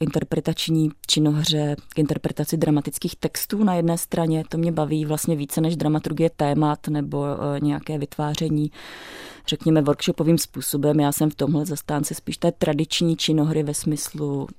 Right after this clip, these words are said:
mm, interpretace dramatického textu, silná interpretace směrem k dnešku.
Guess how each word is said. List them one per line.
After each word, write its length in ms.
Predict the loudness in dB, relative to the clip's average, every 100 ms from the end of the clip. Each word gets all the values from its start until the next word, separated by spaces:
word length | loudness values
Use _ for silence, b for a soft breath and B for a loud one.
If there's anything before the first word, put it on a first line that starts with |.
| -10
mm, 220 | -10 -10 -6
interpretace 800 | -4 -2 -4 -4 -6 -6 -6 -4
dramatického 680 | -2 0 0 -2 -4 -4 -4 -8
textu, 560 | -8 -8 -2 0 0 -2 -6
silná 440 | 2 6 8 8 6
interpretace 880 | 4 0 -4 -6 -4 -4 -4 -4 -6
směrem 360 | -8 -4 0 0
k 60 | 0
dnešku. 460 | -2 -4 -6 -8